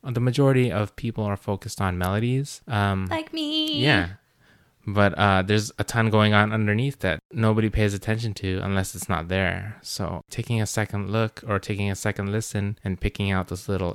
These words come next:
Speaker 1: intricacies is also something that's interesting to me.
Speaker 2: Yeah, and I mean, how often do you actually sit down and dissect a song and talk about a song? There's not a lot of people who do that.
Speaker 1: All right, everyone. Uh, that just about does it.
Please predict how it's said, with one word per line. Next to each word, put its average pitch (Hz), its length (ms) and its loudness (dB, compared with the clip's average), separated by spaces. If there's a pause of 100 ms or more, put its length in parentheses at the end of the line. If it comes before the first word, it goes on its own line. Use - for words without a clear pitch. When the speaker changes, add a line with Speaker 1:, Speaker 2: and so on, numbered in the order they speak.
Speaker 1:
intricacies 90 960 -8
is 110 440 -6
also 92 680 -4
something 95 340 -4
that's 85 220 -6
interesting 90 480 -8
to - 140 -12
me. 98 260 -4
Speaker 2:
Yeah, 320 260 0
and 208 120 -2
I - 20 -2
mean, 240 160 -2
how 262 160 -4
often 214 360 -2
do 180 60 -2
you 170 120 0
actually 165 720 0
sit 139 180 -6
down 139 300 -2
and 135 220 -6
dissect 151 500 -6
a 135 60 -8
song 139 280 -4
and 127 140 -8
talk 135 180 -6
about 127 220 -6
a - 60 -10
song? - 440 -10
There's 202 240 -2
not 233 220 2
a - 20 -2
lot 190 140 2
of 175 60 -8
people 180 220 -4
who 165 60 -2
do 180 160 -4
that. - 280 -6 (340)
Speaker 1:
All 151 80 0
right, 170 180 2
everyone. 120 460 -2
Uh, 110 320 -2 (320)
that 113 320 -2
just - 260 -6
about 110 300 0
does 95 240 0
it. 98 240 0